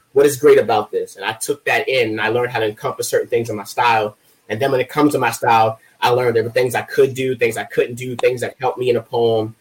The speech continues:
And now, you know,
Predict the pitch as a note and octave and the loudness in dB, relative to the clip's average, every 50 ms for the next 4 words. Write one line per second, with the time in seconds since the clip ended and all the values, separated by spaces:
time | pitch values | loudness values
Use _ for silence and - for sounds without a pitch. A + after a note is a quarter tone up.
0 | _ _ _ _ _ G2+ G#2 G#2+ A2+ B2+ C3 C3+ C3 B2+ B2 A#2 A2+ A2+ A2+ - | _ _ _ _ _ -6 -4 -2 2 4 4 6 6 6 6 6 4 2 -2 -8
1 | _ _ _ _ _ _ _ _ _ _ _ - B2 B2+ B2 A#2 A2+ A2 G#2 G#2 | _ _ _ _ _ _ _ _ _ _ _ -10 -6 -2 0 0 2 2 0 -2
2 | G#2+ G#2+ | -4 -6